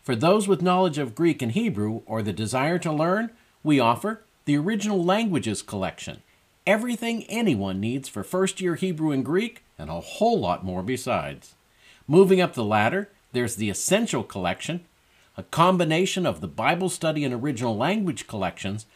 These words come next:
plus our timeline, atlas, and photo guide. The Advanced Collection offers even more resources. It's designed for working ministers or other professionals. And finally, the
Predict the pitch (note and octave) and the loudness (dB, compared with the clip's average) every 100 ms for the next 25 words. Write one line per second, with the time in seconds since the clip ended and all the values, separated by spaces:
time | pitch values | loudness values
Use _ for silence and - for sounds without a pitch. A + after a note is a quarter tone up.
0 | _ _ - A#3 F#3+ F3+ - F#2+ - _ | _ _ -2 4 4 2 -2 -2 -4 _
1 | - C#3 F3 F3+ F3+ G#3+ - _ D#3 D#3+ | -2 0 2 0 0 -4 -10 _ -2 0
2 | D#3 F3+ - D3+ D3+ F#3 G3 B2 F2+ E2+ | -2 -4 -4 -4 0 0 0 -2 -4 -6
3 | C#2+ A1+ _ _ _ _ _ _ _ _ | -8 -14 _ _ _ _ _ _ _ _
4 | _ _ D3+ E3+ C3 G#2+ E3 B3 C4 - | _ _ 0 0 0 0 0 0 -2 -6
5 | C3 B2+ B2+ E3 D#3+ F3 F3+ F#3+ F3+ F3 | -2 -2 -2 -2 -2 0 0 0 2 4
6 | F3 G#3 F3+ A#2 G#2+ - F2+ D2 C#2 - | 4 2 2 0 -2 -4 -6 -8 -14 -16
7 | _ - _ - G#3 - G#3 G3 F#3+ G3 | _ -20 _ -4 -4 -2 -4 -2 0 -2
8 | F3 C3+ D#3+ A3 G3 D#3+ F3+ G3 C3 - | -2 -4 0 -2 0 0 2 0 -2 -2
9 | G#2 G#2 B2+ - G3 G#3+ - D3 F#3 F3+ | -4 -2 -6 -2 0 0 -2 -2 0 -2
10 | - F#2 - - - _ _ _ _ _ | -2 -8 -8 -18 -20 _ _ _ _ _
11 | A#2 A2+ D3+ G3 G3+ F#2+ E2+ F#2 _ _ | -2 0 0 0 0 -2 -4 -8 _ _
12 | _ A#2 A2+ | _ -4 -4